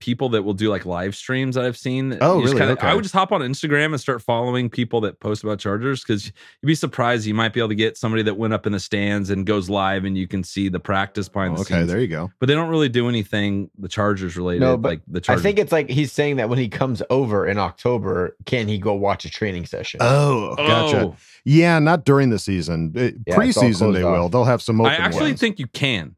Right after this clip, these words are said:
Speaker 1: 'Cause they,
Speaker 2: During the
Speaker 1: they have
Speaker 2: season?
Speaker 1: the, they have their f-, practice field over by the ikea down there. And I've talked to people who have, like, gone and hung out and been over there. So
Speaker 2: Really?
Speaker 1: yeah. So you may not be able to, like, get great eyes on it, but you can be near the energy of it. And just message us
Speaker 2: <laughs> Is
Speaker 1: and we'll
Speaker 2: that
Speaker 1: try and
Speaker 2: something that
Speaker 1: connect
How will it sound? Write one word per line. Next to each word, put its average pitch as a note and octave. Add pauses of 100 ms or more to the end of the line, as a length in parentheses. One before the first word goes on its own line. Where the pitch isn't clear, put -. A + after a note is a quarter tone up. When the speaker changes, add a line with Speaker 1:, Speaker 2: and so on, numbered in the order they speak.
(260)
Speaker 1:
'Cause B2
they, B2+
Speaker 2:
During D#3
the E3
Speaker 1:
they B2
have D#3
Speaker 2:
season? D#3+
Speaker 1:
the, C#3
they B2+
have D3
their C#3+
f-, -
practice C#3+
field A#2
over A2
by A2
the G#2+ (100)
ikea B2+
down F2+
there. D#2+ (240)
And A2+
I've C#3+
talked D#3
to C3+
people B2+
who G#2+
have, G#2
like, G2+
gone G#2
and F#2+
hung G#2+
out G#2
and F#2
been G2+
over F#2
there. D#2+
So E2+
Speaker 2:
Really? B2
Speaker 1:
yeah. G2+
So A#2+
you C#3
may F#3+
not F#3+
be D#3+
able D#3
to, C#3
like, A#2+
get C#3+ (240)
great G2+
eyes D#3
on F#3
it, G#3
but A2
you C3
can D#3
be C3+
near A2+
the G2
energy A2
of D2+
it. G2 (600)
And G2+
just B2+
message A#2+
us -
Speaker 2:
<laughs> -
Is B2+
Speaker 1:
and D3
we'll C#3
Speaker 2:
that C3+
Speaker 1:
try E3
and E3
Speaker 2:
something C3
that -
Speaker 1:
connect E3